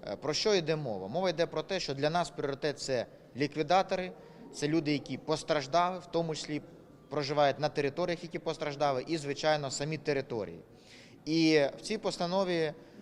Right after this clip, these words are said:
ми, е, рекомендуємо президенту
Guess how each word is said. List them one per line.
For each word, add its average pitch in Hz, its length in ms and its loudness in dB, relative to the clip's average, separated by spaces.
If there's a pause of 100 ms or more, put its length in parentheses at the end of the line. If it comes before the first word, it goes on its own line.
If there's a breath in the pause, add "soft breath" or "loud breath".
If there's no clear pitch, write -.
(100)
ми, 160 200 4
е, 160 260 6 (1300)
рекомендуємо 196 760 2
президенту 156 720 0